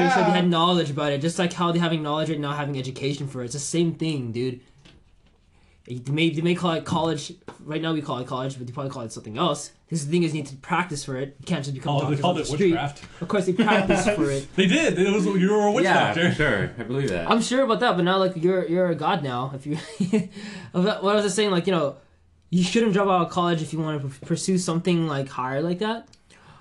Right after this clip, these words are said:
Speaker 1: But if you don't have any interest in that and you wanna be, like, an entrepreneur or something, you want to maybe, like, I don't know, like, hustle out there, doing what you wanna do, like, music, mu-, being a musician. It de-, really depends, you know.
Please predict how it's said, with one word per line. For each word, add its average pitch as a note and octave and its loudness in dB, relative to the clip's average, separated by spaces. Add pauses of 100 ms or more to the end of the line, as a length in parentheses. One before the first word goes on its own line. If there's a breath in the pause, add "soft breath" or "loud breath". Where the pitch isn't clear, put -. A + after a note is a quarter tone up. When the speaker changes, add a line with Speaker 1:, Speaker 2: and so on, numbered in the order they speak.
Speaker 1:
But C#3+ -2
if D3 -4
you E3 2
don't F#3 -2
have D3+ -4
any D#3+ -2
interest D3 -6
in F3 2
that F3+ 0
and C3+ -6
you C#3 -2
wanna D3 -2
be, D3 -2
like, B2+ -6
an - -10
entrepreneur D#3 0
or B2+ -6
something, D3 -8
you C#3 -4
want B2+ -8
to C3+ -8
maybe, A#2+ -6
like, A2 -10
I - -12
don't C3 -8
know, C#3+ -6
like, A#2+ -12
hustle E3+ -2
out F3 -4
there, F#3 2 (500 soft breath)
doing D#3+ 0
what D3 -4
you D3 -4
wanna C#3 -4
do, D#3+ 0
like, A#2+ -6
music, A#2 -6
mu-, C3+ -6
being B2+ -8
a - -6
musician. B2 -6 (460 loud breath)
It F#3 2
de-, C4 0
really C4+ 2
depends, C4 2
you G3 2
know. G3+ 0